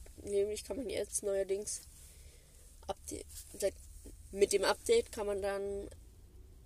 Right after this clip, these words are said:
mm, Kisten in Boote setzen. Das ist schon echt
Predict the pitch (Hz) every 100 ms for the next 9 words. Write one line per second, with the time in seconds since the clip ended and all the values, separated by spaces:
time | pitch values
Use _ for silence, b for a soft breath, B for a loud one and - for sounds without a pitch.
0 | - - - 202 196 190 190 185 190 196
1 | - - 294 311 - 196 - 185 170 -
2 | - - 208 240 247 180 170 143 - -
3 | - - 190 - - - 196 -